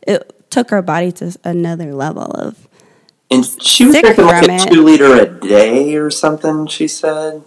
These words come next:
Speaker 1: Something like, something really, like,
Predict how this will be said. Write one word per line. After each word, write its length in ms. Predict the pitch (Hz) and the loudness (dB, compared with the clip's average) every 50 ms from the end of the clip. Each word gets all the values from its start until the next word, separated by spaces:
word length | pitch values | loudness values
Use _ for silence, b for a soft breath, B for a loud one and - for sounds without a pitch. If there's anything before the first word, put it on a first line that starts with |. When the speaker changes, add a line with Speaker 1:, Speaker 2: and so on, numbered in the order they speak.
| _ _ _ _ _ _ _ _ _ _ _ | _ _ _ _ _ _ _ _ _ _ _
Speaker 1:
Something 440 | - - - 240 269 240 214 196 | -14 -6 -4 -2 -2 -2 -2 -4
like, 180 | 185 - - - | -4 -6 -8 -10
something 580 | - - 226 262 262 285 254 233 226 196 175 - - - - _ _ _ _ | -8 -6 -6 -4 -4 -4 -4 -4 -4 -6 -8 -14 -18 -20 -20 _ _ _ _
really, 420 | - 208 208 202 196 185 175 170 156 - _ _ | -4 -2 -2 0 0 -2 -4 -6 -8 -12 _ _
like, 280 | - 175 - - - | -8 -8 -8 -10 -14